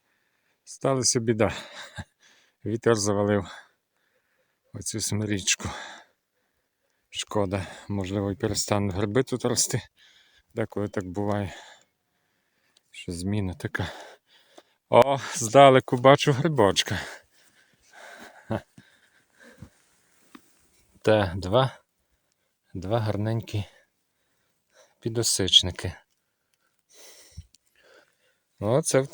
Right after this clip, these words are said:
мене тут така грибниця, як кажу. Хоча в основному тут підосичники ростуть, але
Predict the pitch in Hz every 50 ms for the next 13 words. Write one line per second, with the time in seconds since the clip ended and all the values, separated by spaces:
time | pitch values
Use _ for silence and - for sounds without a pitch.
0 | - 127 127 131 139 135 123 - - 127 - - 127 - - 143 139 135 147 151
1 | 143 139 120 110 107 101 95 - - 117 104 98 98 107 104 - - - - 107
2 | 104 101 95 107 110 95 - - - - - _ _ _ _ _ _ _ _ _
3 | _ _ _ _ _ _ _ - - - - _ _ _ _ _ _ _ _ _
4 | _ _ _ - 139 127 - 156 139 127 117 - 135 131 131 135 135 131 123 117
5 | - - 113 - - 127 113 120 113 - - 196 - - 175 139 - 123 107 104
6 | - - - 107 - - 110 135 151